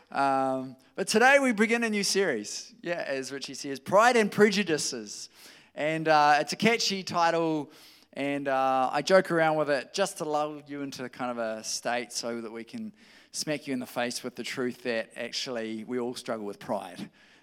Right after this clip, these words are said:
in our lives. <laughs> And it's actually something we need to deal with. Um, and while I won't be speaking from the Holy Scriptures of Jane Austen,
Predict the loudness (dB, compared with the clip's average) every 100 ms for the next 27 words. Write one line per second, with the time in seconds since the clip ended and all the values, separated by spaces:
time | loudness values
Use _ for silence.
0 | _ -12 -8 -6 -6 -4 -2 -2 -6 _
1 | _ -20 _ -8 -6 -2 -2 -2 -4 -6
2 | -6 -6 -6 -6 -8 -10 -8 -6 -6 -10
3 | -14 _ _ -20 -20 -20 _ -4 -2 -2
4 | -4 -6 -8 -10 _ _ _ _ -14 -14
5 | _ -4 -2 -4 -6 -8 -12 -6 2 4
6 | 4 2 -2 -4 -4 -4 -6 -10 -8 -2
7 | 0 0 0 -4 -6 -8 -8 -12 -12 -12
8 | -8 -6 -4 -4 -6 -8 -8 -8